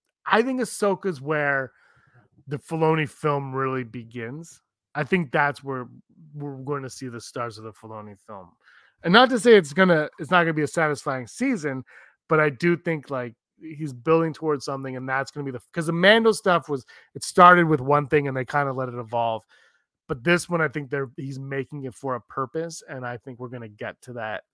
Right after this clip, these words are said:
Like, it's gonna be building towards that. So I, I just, I wouldn't, I wouldn't expect Ezra right away or Thrawn. I, I, like, play the long game.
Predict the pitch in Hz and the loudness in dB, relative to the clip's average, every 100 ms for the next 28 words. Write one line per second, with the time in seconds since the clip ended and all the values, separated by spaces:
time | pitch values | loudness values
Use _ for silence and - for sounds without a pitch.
0 | _ 123 110 - 120 - 131 117 113 110 | _ -18 -16 -20 -16 -14 -14 -14 -16 -10
1 | 120 127 147 151 143 156 156 160 156 165 | -8 -6 -8 -10 -12 -8 -4 -4 -4 -4
2 | 175 202 _ _ _ _ - 156 139 127 | -4 -8 _ _ _ _ -6 -2 0 -2
3 | 120 _ _ 131 - 135 147 123 147 156 | -8 _ _ -12 -10 -6 -6 -4 -6 0
4 | 151 160 156 160 - _ 139 147 160 185 | 0 2 -2 -6 -10 _ -2 0 4 4
5 | 185 175 - - 160 147 120 _ _ _ | 4 0 -2 0 2 2 -2 _ _ _
6 | _ - 147 135 131 127 123 123 120 117 | _ -4 -2 -2 -4 -4 -2 -4 -4 -6
7 | 113 120 151 160 156 135 101 90 110 117 | -4 0 0 0 0 0 0 -4 -6 -6
8 | 127 - 131 120 _ _ _ _ 170 190 | -8 -8 -10 -10 _ _ _ _ 4 6
9 | 196 185 156 151 147 123 113 | 6 2 2 0 0 -6 -8